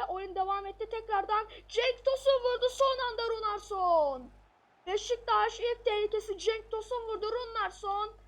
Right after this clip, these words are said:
Şimdi Getson Fernandes de korner kullanacak Beşiktaş. Dakika on üç. Getson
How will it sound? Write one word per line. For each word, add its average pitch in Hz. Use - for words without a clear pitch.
Şimdi 370
Getson 415
Fernandes 381
de 415
korner 403
kullanacak 381
Beşiktaş. 403
Dakika 381
on 415
üç. -
Getson 403